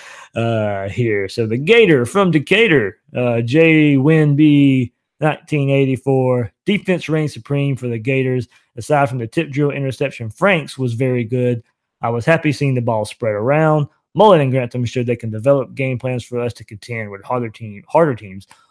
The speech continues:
on our schedule." Yeah, mu-, much there, uh, what I've already said, uh, there. But, yeah, I, I still wanna, you know, a shout out to this defense, this defensive line, uh, there, led by Ja'Kai Polite, C C Jefferson,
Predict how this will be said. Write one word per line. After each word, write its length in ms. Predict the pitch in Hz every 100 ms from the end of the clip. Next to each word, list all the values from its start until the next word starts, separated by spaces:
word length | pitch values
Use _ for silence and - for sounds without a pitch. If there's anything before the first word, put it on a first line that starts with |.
| _
on 220 | 110 107
our 160 | 104 104
schedule." 340 | - 104 98
Yeah, 220 | 143 185
mu-, 300 | 165 175 127
much 260 | 139 170 165
there, 260 | 151 165
uh, 380 | 175 151 139 135
what 160 | 127 135
I've 100 | 131
already 200 | 135 131
said, 380 | - 143 165 190 _ _ _
uh, 240 | 135 135
there. 260 | 127 139 156
But, 120 | 127
yeah, 280 | 135 127 127 - 123
I, 80 | 135
I 20 |
still 260 | 156 - 151
wanna, 140 | 135
you 240 | 120 120 107
know, 180 | 107 120
a 60 | 131
shout 240 | - 147
out 120 | 127
to 60 | 135
this 140 | 131
defense, 440 | 113 131 117 120 113
this 180 | 170 143
defensive 580 | 147 147 143 127 117
line, 420 | 110 117 117 117 110 _ _ -
uh, 100 | 123
there, 220 | 123 120
led 200 | 143 151
by 200 | 139 131
Ja'Kai 400 | 117 120 123 117
Polite, 340 | 113 117 113
C 160 | - 143
C 180 | - 123
Jefferson, 600 | - 123 - - 123